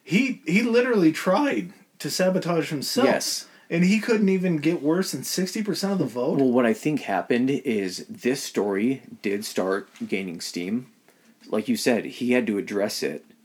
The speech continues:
Speaker 2: on the twenty-ninth. I think at that point, though, w-, what I kinda read was that the reason he landslided McGovern so bad is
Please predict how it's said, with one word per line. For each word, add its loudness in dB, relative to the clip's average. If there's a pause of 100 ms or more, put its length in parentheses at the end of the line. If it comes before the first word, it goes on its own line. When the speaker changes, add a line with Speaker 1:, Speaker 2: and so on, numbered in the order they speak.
(280)
Speaker 2:
on 2
the -4
twenty-ninth. -6 (520)
I 2
think 2
at 0
that 0
point, -6
though, -2 (880)
w-, -6 (160)
what -2
I -2
kinda 0
read -2
was -4
that -2 (640)
the -4
reason 0
he -6
landslided -2 (140)
McGovern -4
so -4
bad -4 (440)
is -2